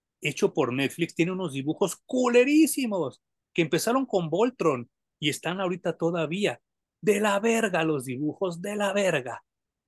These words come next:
Pero la temática, uy, mucho más enferma que la que vimos tú y yo en los noventas, ¿eh?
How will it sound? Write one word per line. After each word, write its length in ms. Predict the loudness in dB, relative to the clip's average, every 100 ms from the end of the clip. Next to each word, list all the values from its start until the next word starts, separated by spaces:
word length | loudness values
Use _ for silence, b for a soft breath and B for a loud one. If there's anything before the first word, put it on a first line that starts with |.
| _ _
Pero 240 | 0 2 2
la 160 | 0
temática, 680 | -2 -2 -4 -6 -2 -2 -2 _ _ -20 -4
uy, 240 | 0 2
mucho 240 | 0 -2 -2
más 160 | 0
enferma 460 | 0 -4 -4 -4 -2
que 80 | -2
la 100 | -2
que 100 | 0
vimos 280 | 0 -2 -4
tú 100 | -2
y 60 |
yo 60 | -2
en 60 | -4
los 120 | -6
noventas, 460 | -6 -6 -4 -6
¿eh? 160 | -8